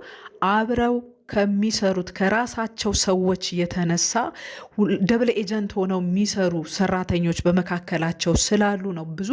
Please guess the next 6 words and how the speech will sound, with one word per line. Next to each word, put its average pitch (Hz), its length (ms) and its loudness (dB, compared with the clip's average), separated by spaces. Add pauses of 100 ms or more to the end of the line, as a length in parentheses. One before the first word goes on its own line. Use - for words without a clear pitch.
ጉዳቶችን 196 720 0 (340)
ሲያስተናግዱ፣ 175 880 0 (200)
እ፣ 170 100 0 (580)
የምናያቸው። 170 920 2 (420)
የዋሴ 220 440 4 (120)
ሞት 214 240 -4